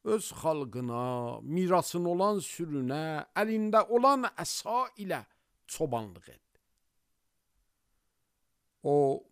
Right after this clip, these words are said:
meşəlikdə indi tək başına sakindir.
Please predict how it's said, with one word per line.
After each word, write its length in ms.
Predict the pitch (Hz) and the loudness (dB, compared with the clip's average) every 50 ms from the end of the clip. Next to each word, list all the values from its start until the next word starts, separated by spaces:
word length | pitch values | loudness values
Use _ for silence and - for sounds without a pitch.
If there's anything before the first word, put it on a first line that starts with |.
| - | -12
meşəlikdə 1000 | 123 131 160 170 - - - 165 165 160 156 147 - - - 208 214 214 196 156 - _ _ _ _ _ _ _ _ - 220 | -6 -4 -2 -2 -2 -2 -2 -4 -6 -6 -8 -10 -14 -8 -4 -2 -2 -2 -2 -6 -10 _ _ _ _ _ _ _ _ -4 -2
indi 460 | 220 196 165 127 95 87 92 95 101 - - _ | 0 0 0 -2 -4 -6 -8 -10 -10 -10 -14 _
tək 320 | - - 139 - - - - - | -14 -14 -14 -12 -12 -16 -14 -12
başına 400 | - 104 98 - - 98 98 117 | -10 -10 -8 -8 -8 -8 -8 -10
sakindir. 1000 | 120 - - - 131 123 98 - - - - 147 147 - - - - - _ _ | -10 -10 -12 -12 -12 -12 -12 -12 -14 -16 -16 -18 -20 -20 -20 -20 -20 -20 _ _